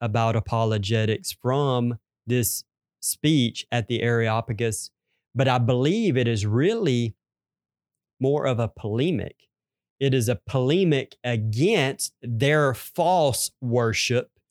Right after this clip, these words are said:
against those idols. He is not necessarily making this common ground connection between their worship of false idols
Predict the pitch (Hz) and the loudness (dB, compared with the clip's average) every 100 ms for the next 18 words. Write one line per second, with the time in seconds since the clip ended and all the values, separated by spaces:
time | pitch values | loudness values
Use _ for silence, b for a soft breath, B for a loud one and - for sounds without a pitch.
0 | _ _ _ _ - 131 117 170 175 - | _ _ _ _ -4 -2 2 0 0 -4
1 | 139 139 131 - 131 151 147 123 - 165 | -2 0 0 -4 -2 0 0 0 0 2
2 | 180 131 135 156 190 151 143 139 135 127 | 2 2 2 2 0 0 -2 0 -2 -2
3 | - 139 131 127 113 120 147 156 131 127 | 0 2 2 0 0 2 2 2 0 2
4 | 123 127 120 - - _ _ _ - 160 | 2 2 0 -2 -6 _ _ _ -4 0
5 | 160 151 131 117 127 135 139 135 131 - | 2 2 0 0 0 2 2 2 0 -2
6 | 135 120 135 139 - 131 123 123 - 139 | 0 2 2 0 0 0 0 -2 -2 0
7 | 131 127 113 135 160 139 151 143 139 113 | 0 0 0 2 2 2 2 0 -2 -4
8 | 117 - 143 135 139 131 160 135 123 120 | -4 0 0 0 0 0 2 0 0 -2